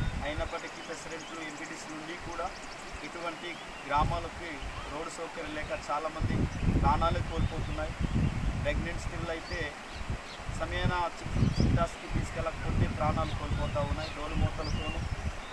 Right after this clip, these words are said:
ఆ భుజాల మీద ఎత్తుకొని వెళ్ళాలి. ఇది వర్షాకాలం వచ్చింది, గడ్డలు కూడా పెరిగే, పెరుగుతూ ఉన్నాయి. ఈ మురుగవీధి గ్రామానికైతే ఇంచుమించు డెబ్బై ఎనభై సంవత్సరాలు బ్రతుకుతూ ఉన్నారు. అయినప్పటికీ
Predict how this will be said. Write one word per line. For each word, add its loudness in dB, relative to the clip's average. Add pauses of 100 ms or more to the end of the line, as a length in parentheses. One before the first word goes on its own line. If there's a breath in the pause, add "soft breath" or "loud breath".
(400)
ఆ 2
భుజాల -2
మీద -6
ఎత్తుకొని -6
వెళ్ళాలి. -2 (680)
ఇది -4
వర్షాకాలం -2
వచ్చింది, -6 (500)
గడ్డలు -2
కూడా -6
పెరిగే, -6 (380)
పెరుగుతూ 0
ఉన్నాయి. 0 (560)
ఈ -6
మురుగవీధి -6
గ్రామానికైతే -4 (220)
ఇంచుమించు -10
డెబ్బై -2
ఎనభై -4
సంవత్సరాలు -8
బ్రతుకుతూ -4
ఉన్నారు. 0 (600)
అయినప్పటికీ -2